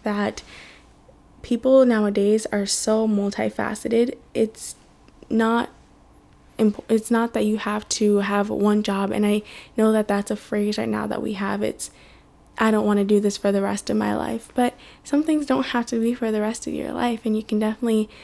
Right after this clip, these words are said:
try some things, do some others, have some projects, and allow yourself to exercise all of your strengths in as many places as you can. And so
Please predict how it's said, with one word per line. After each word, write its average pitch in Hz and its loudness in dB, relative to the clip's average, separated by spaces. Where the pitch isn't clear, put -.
try 277 0
some 233 -2
things, 214 0
do 240 -2
some 240 -2
others, 233 -2
have 233 -6
some 226 -4
projects, 226 -4
and 220 -2
allow 226 0
yourself 277 -2
to 240 0
exercise 240 -2
all 214 -2
of 233 -4
your 202 -2
strengths - -2
in 202 0
as 214 -4
many 220 2
places 220 -4
as 196 -4
you 185 -4
can. 196 -6
And 220 0
so 214 2